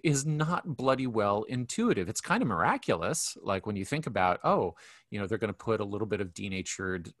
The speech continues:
of this stuff in me to teach me how to go to war against it." But, like, nobody wants to line up and say, "Yeah, I want my flu shot or I want my covid vaccine." Like,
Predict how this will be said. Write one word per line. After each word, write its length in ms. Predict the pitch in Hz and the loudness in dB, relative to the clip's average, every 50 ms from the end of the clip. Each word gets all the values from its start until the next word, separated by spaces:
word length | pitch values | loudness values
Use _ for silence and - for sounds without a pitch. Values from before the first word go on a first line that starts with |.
| _ | _
of 180 | 98 95 87 78 | -6 -6 -4 -4
this 180 | 95 - - - | -6 -6 -4 -2
stuff 500 | - - - - - 156 170 156 - - | 0 0 0 2 2 2 2 2 0 -6
in 300 | - - 101 101 98 101 | -8 -6 -6 -4 -4 -4
me 200 | 98 92 92 92 | -4 -4 -6 -6
to 160 | - - - | -8 -8 -10
teach 360 | 85 - - 107 95 - - | -8 -6 -6 -6 -6 -6 -6
me 140 | - 95 92 | -6 -6 -6
how 160 | 87 87 95 | -4 -4 -4
to 80 | 92 92 | -4 -2
go 140 | 82 92 87 | -4 -4 -4
to 60 | 90 | -4
war 260 | 82 90 123 170 196 165 | -2 0 0 2 2 2
against 440 | 104 90 95 87 90 - - - | 0 -2 -4 -6 -6 -6 -6 -6
it." 200 | 92 87 87 - _ - - - - - - - - _ - | -6 -6 -6 -8 _ -16 -20 -20 -20 -20 -20 -20 -20 _ -2
But, 160 | 117 120 - | -2 -2 0
like, 380 | 107 110 107 104 98 - - - - | 0 -2 -2 -2 -2 -6 -12 -14 -10
nobody 680 | - 120 127 160 190 226 233 180 139 123 104 104 101 | -8 -6 -2 0 0 2 2 2 2 0 0 0 -2
wants 360 | 92 98 101 95 95 92 - - | -2 -4 -4 -4 -4 -4 -6 -6
to 100 | - 98 | -6 -6
line 360 | 87 85 85 95 92 90 87 98 | -6 -4 -4 -4 -4 -4 -4 -2
up 280 | 139 165 147 - - | -2 -2 -4 -6 -8
and 120 | 80 80 80 | -10 -6 -6
say, 200 | - - - - | -6 -6 -6 -8
"Yeah, 400 | - - - - 185 - - - | -8 -8 -6 -4 -2 0 0 -2
I 100 | - 117 | -2 -4
want 340 | 120 120 131 165 180 - - | -6 -6 -6 -6 -6 -6 -6
my 160 | - 107 104 | -6 -8 -8
flu 360 | - - - - 196 220 240 220 | -8 -12 -12 -6 -2 0 0 0
shot 360 | - - 131 107 101 104 107 | 0 0 0 2 2 2 2
or 120 | 107 107 | 2 0
I 100 | 107 107 | 0 0
want 220 | 120 135 160 175 131 | 0 -2 -2 -2 -2
my 120 | 113 107 | -2 -4
covid 460 | - - - - 175 226 214 214 147 | -4 -4 -4 -2 -2 -2 0 -2 -4
vaccine." 580 | 104 107 95 87 - - - - - 92 90 87 | -4 -4 -6 -6 -6 -6 -6 -6 -6 -6 -8 -6
Like, 260 | 92 95 98 - - | -4 -4 -4 -4 -8